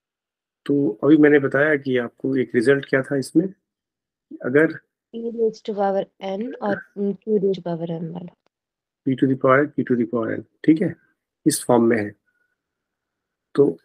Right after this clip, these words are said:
Speaker 1: not simple, ठीक है? Not simple। अगर group का
Speaker 2: हम्म,
Speaker 1: order,
Speaker 2: सर।
Speaker 1: ग्रुप का ऑर्डर अगर ग्रुप का order अगर, ग्रुप का order अगर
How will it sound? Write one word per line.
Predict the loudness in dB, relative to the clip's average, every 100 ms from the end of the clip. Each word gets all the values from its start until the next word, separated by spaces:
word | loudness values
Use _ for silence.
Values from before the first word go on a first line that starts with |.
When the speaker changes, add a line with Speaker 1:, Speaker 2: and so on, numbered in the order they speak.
| 4
Speaker 1:
not | 4 6
simple, | 4 6 4 2 _ _ _ _ _ _ _ _ _ _ _ _ _ _ _ _ _ _ _ _ _ _ _ _ _ _ _ _ _ _ _ -10
ठीक | 0 4
है? | 4
Not | 4 2 2 2
simple। | 0 -2 -6 _ _ _ _ _ _ _ _ _ _ _ 2
अगर | 6 8
group | 8 6 6
का |
Speaker 2:
हम्म, | 4
Speaker 1:
order, | 6 2
Speaker 2:
सर। | -2 -14 -20 _ _ _ _ -16
Speaker 1:
ग्रुप | -8 -2 0 2
का | 2
ऑर्डर | 4 2 0
अगर | 0 -2 -6 _ _ _ _ _ _ _ _ _ _ _ _ _ -18
ग्रुप | -6 -2 -2 0
का | 0
order | 2 2 -2
अगर, | -2 -4 -6 -10 _ _ _ _ _ _ _ _ _ _ _ _ _ _ _ _ _ _ _ _ _ -16
ग्रुप | -6 0 0 0
का | -2
order | 0 0 0
अगर | 0 -2